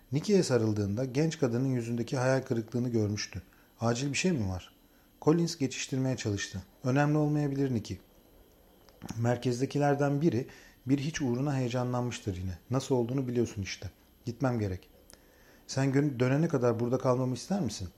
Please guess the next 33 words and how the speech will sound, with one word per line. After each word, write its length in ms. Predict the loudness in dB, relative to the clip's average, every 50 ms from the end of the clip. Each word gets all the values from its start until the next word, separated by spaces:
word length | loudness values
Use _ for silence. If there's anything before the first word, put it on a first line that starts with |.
| -10 -6
Uzun 200 | -4 0 0 0
sürebilir. 580 | 0 2 2 2 2 2 0 -4 -6 -8 -10 -20 -20 -20 -20 -20 -8 -2
Gece 220 | 0 0 4 4 4
yarısına 300 | 4 4 2 0 -4 -4
kadar 320 | -4 -2 0 0 0 0
beklemeni 400 | -2 -4 -4 -4 -2 -2 0 -2
istemiyorum." 560 | -2 -2 -2 0 0 0 0 -2 -4 -6 -10 -16 -20 -20 -20 -20 -20 -20 -20 -20 -20 -20 -10 -2 2
Öğleden 340 | 2 4 4 4 4 2 2
sonraki 360 | 2 2 2 2 2 0 0
mezarlık 440 | 0 0 2 2 2 2 2 0 0
ziyaretinden 760 | 0 2 4 4 4 2 0 -2 -2 -2 -2 -2 -2 0 0
beri 240 | 0 -2 -2 -6 -6 -4
Nicky'nin 400 | -4 -2 0 0 0 2 2 2
nazik 340 | 2 2 2 0 -2 -2 -2
olmak 260 | -2 0 0 -2 -4
için 160 | -6 -6 -6 -4
çaba 280 | -2 0 2 4 4
harcadığını 400 | 4 4 2 0 -2 -2 -4 -4
farkındaydı. 720 | 0 0 0 0 0 0 -2 0 0 0 -2 -4 -6 -12 -16 -18 -20 -20 -20 -20 -20 -20 -20 -20 -20 -10 -4
Chesapeake'deki 680 | -2 0 0 0 0 0 0 0 0 -2 -6 -6 -4 -2
konuşmalarından 680 | -2 0 0 0 0 0 0 2 2 0 0 0 -2
sonra 400 | 0 0 0 0 2 2 2 2
bile 120 | 2 0 0
hayal 240 | 2 2 2 2
kırıklığını 480 | 0 0 -2 -4 -4 -2 -2 -2 -2 -2
gizlemiş, 580 | 0 -2 -4 -2 -2 -2 -2 -2 -2 -6 -8 -14 -20 -20 -20 -20 -14 -6 -2
annesinin 420 | -2 0 0 0 0 0 0 2
evindeyken 540 | 2 2 0 0 0 0 -2 -2 -2 -2 -2
her 160 | 0 -2 -2
zamanki 380 | -2 -2 -2 -2 -2 -2 -2 -4
gibi 180 | -2 -2 0
neşeli 320 | 0 0 0 0 0 2 2
görünmüştü. 560 | 2 2 2 0 -2 -4 -6 -8 -10 -12